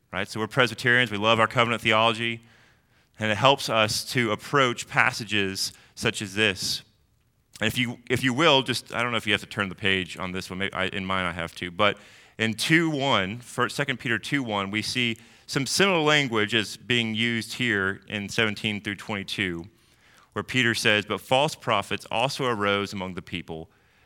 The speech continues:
just as there will be false, false teachers among you who will secretly bring in destructive heresies." And here's the important line, "even denying the master who bought them, bringing upon themselves swift destruction."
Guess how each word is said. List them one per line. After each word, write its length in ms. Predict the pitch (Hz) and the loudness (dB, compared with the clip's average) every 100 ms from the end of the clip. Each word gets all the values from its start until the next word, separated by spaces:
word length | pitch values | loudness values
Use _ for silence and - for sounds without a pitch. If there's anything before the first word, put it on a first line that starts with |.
| _ | _
just 320 | - 135 139 | 6 6 4
as 80 | 120 | 0
there 160 | 123 113 | 2 2
will 60 | |
be 100 | 104 | 0
false, 320 | 101 110 110 - - | 0 0 0 -4 -6
false 260 | - 117 | -2 -2
teachers 300 | - 120 104 | -2 -6 -4
among 240 | 104 104 98 | -4 -4 -4
you 180 | 85 85 | -6 -6
who 100 | 101 | -8
will 80 | - | -6
secretly 320 | - 123 117 | -6 -2 -2
bring 240 | 95 107 104 | 0 0 0
in 80 | |
destructive 380 | 95 - 120 120 | -4 -4 -6 -4
heresies." 480 | 107 98 95 92 - - - _ _ _ | -2 -2 -4 -8 -10 -16 -20 _ _ _
And 80 | 107 | -2
here's 160 | 113 | 0
the 60 | 110 | -2
important 360 | 98 117 87 90 | -4 -4 -4 -4
line, 240 | 85 85 | -4 -4
"even 340 | 110 135 143 127 | -2 0 0 -4
denying 460 | 117 107 107 107 | -2 2 2 0
the 80 | 101 | -4
master 800 | 95 95 95 107 - 104 98 92 _ | -4 -2 -2 -6 -4 -4 -4 -8 _
who 120 | 98 | -12
bought 400 | 85 90 80 - | -6 -6 -6 -10
them, 300 | 78 80 78 _ _ _ _ _ _ _ - | -14 -14 -20 _ _ _ _ _ _ _ -4
bringing 320 | 107 117 113 | 0 2 2
upon 380 | 110 113 107 104 | 0 0 0 -2
themselves 480 | 95 - 101 95 - | -6 -2 0 0 -6
swift 460 | - 104 101 - - - _ | -4 -4 -4 -10 -20 -20 _
destruction." 760 | 95 - - 85 - 85 76 | -10 -8 -6 -6 -6 -10 -12